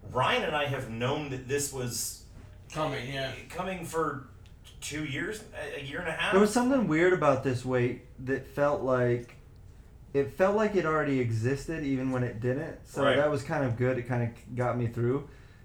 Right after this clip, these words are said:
Speaker 3: And the, the fans being so excited for it
Speaker 1: Yeah.
Speaker 3: helped a lot. But,
Speaker 1: Yeah.
Speaker 3: uh, yeah, I mean, it, it, it, it was quite the release to get it out there, 'cause
Speaker 1: Absolutely. Being able to talk about it, being able
Speaker 3: Yeah.
Speaker 1: to, like, kinda unleash it. What's so, what's so funny, though, t-,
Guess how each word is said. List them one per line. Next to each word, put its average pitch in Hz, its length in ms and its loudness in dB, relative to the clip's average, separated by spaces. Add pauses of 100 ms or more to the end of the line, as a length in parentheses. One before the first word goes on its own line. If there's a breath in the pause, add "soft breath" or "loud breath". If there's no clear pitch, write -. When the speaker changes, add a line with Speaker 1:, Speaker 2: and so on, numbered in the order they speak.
Speaker 3:
And 165 140 4
the, 175 60 8
the 160 180 2
fans 175 320 2
being 139 220 2
so 123 220 2
excited 120 460 2
for 104 260 0
it 104 240 -4
Speaker 1:
Yeah. 113 260 0
Speaker 3:
helped 117 240 2
a 113 60 -2
lot. 110 400 -4
But, 117 160 2
Speaker 1:
Yeah. 92 180 0 (480 loud breath)
Speaker 3:
uh, 120 460 6 (1040)
yeah, 143 320 4
I 110 60 4
mean, 113 220 4
it, 120 160 0
it, 127 220 -4
it, 120 220 -10 (240)
it 135 120 0
was 139 180 0 (160)
quite 143 300 4
the 139 60 0
release 131 420 2
to 127 60 -2
get 113 120 2
it 113 80 2
out 117 200 2
there, 110 140 2
'cause 110 160 -2
Speaker 1:
Absolutely. 107 320 -2
Being 113 180 -4
able 123 220 0
to - 60 -10
talk 101 260 -2
about 90 220 -4
it, 101 180 -10
being 131 160 4
able 123 120 6
Speaker 3:
Yeah. 110 60 6
Speaker 1:
to, 101 40 4
like, 95 220 -2 (500 loud breath)
kinda 107 240 -4
unleash 101 360 -8
it. 120 100 -8
What's 139 240 0
so, 180 180 -2
what's 170 200 0
so 175 120 0
funny, 226 340 0
though, 151 220 0
t-, 143 120 -8